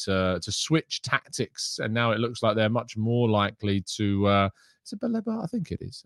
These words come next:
Um, uh, yes, uh, Carlos Baleba.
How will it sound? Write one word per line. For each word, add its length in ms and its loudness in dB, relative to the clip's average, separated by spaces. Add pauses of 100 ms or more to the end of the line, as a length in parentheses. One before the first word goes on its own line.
Um, 760 2
uh, 120 -2
yes, 440 -2
uh, 220 0
Carlos 320 0
Baleba. 340 -2